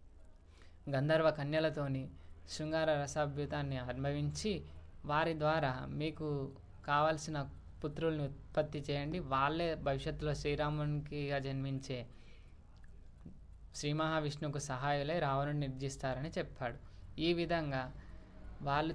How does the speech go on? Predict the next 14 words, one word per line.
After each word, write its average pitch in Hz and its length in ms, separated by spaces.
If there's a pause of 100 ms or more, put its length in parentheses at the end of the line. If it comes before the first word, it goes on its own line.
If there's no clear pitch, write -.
చెప్పిన 175 260
ప్ర-, 165 360
బ్రహ్మదేవుడు 160 580
ఇచ్చిన 156 300
ఆనతి 147 260
ప్రకారం 151 500
ఇంద్రుని 147 400
ద్వారా 135 320
వాలి, 127 500 (260)
సూర్యుని 156 360
ద్వారా 135 400 (200)
సుగ్రీవుడు, 135 680 (1200)
శివాంశ 156 460
అయిన, 147 480